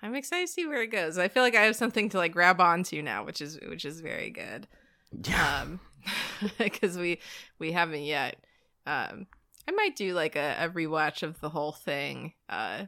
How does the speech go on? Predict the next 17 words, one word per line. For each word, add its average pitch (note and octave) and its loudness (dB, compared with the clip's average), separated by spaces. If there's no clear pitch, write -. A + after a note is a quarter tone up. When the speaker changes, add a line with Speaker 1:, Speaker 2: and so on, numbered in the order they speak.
Speaker 1:
before D#3 -2
I, C#3+ -2
like, D3 -6
watch C#3+ -2
the C#3+ -6
last A#2 -4
two - -8
episodes - -10
too, C3 -8
just - -6
to C#3 -8
sort C#3+ -6
of, B2+ -10
like, C#3+ -8
refresh C#3+ -4
myself - -8
on, C3 -6